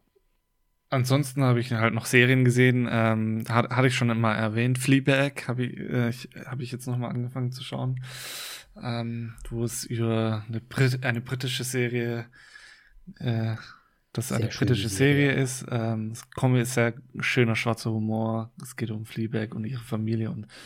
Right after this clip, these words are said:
Speaker 1: sonst irgendwas. Einfach super gemacht. Ähm, auch sehr zu empfehlen. Und dann habe ich mir noch auf Apple T V Plus Mythic Quest angeschaut, die zweite Staffel.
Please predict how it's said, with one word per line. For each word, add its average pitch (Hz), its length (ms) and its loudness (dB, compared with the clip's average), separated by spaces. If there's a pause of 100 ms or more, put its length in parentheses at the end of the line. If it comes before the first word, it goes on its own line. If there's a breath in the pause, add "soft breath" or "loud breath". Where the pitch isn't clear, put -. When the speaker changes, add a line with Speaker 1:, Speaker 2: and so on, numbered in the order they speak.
(160 loud breath)
Speaker 1:
sonst - 320 -8
irgendwas. 107 680 -8
Einfach - 260 -8
super - 260 -6
gemacht. 107 400 -6 (480 loud breath)
Ähm, 104 320 -6 (100)
auch 127 140 2
sehr 123 260 4
zu 123 120 0
empfehlen. 113 600 0 (400 loud breath)
Und 131 240 4
dann 120 180 8
habe 123 140 6
ich 120 100 0
mir 120 160 2
noch 113 140 0
auf 113 160 -2
Apple 113 300 0
T 110 260 -4
V - 60 -4
Plus 120 420 -4 (340 loud breath)
Mythic 127 380 2
Quest - 560 -10
angeschaut, 113 600 -6
die 117 420 -2
zweite 120 320 -2
Staffel. 127 600 -2